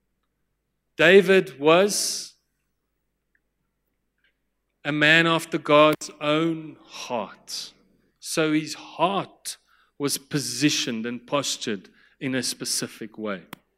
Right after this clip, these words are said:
There is a leaning into his presence.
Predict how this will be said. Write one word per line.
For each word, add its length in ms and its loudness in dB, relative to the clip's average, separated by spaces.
There 120 6
is 120 6
a 60 4
leaning 960 0
into 380 2
his 200 -2
presence. 800 -4